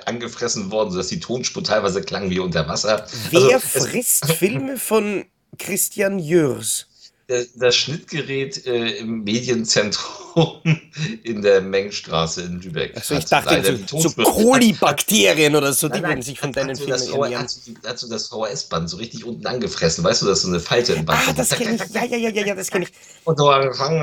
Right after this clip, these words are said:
Speaker 1: schon alles schon mal so. Und der Film war natürlich auch scheiße gespielt und sche-, äh, scheiße gefilmt und das war alles eigentlich Kacke. So, da hab ich noch einen, da hab ich einen Kurzfilm gedreht und den hab ich auch zu Splat-, ich hab beides zu Splatting Image geschickt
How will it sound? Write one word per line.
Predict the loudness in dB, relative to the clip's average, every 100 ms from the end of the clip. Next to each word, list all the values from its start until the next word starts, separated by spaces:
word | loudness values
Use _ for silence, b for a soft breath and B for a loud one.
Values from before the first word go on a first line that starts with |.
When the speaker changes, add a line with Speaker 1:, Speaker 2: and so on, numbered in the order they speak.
| 0
Speaker 1:
schon | -2 -4 -2
alles | 2 2 2
schon | -4 -6
mal | -6
so. | -4 -6 B
Und | -4 -2 -2
der | -2
Film | -2 0
war | -2
natürlich | -2 -6
auch | -4
scheiße | -4 -4
gespielt | -6 -6 -4 -6
und | -6
sche-, | -6
äh, | -2 0
scheiße | 0 0 -2
gefilmt | -6 -8 -6 -6 -6
und | -8
das | -4
war | -2
alles | -2 -4
eigentlich | -4 -6 -4
Kacke. | -6 -6 -10 B B B B
So, | -2 0
da | 0
hab | -2
ich |
noch | -2
einen, | -2 -4 -4
da | -4
hab | -2
ich |
einen | -4
Kurzfilm | 0 0 0 -4
gedreht | -6 -6 -6 -6
und | -6
den | -4
hab | -2
ich | -4
auch | -6
zu | -6
Splat-, | -2 -4
ich | -4
hab | -4
beides | -2 -2 -2 -6
zu | -8
Splatting | -6 -6 -6
Image | -8 -8 -8
geschickt | -8 -8 -8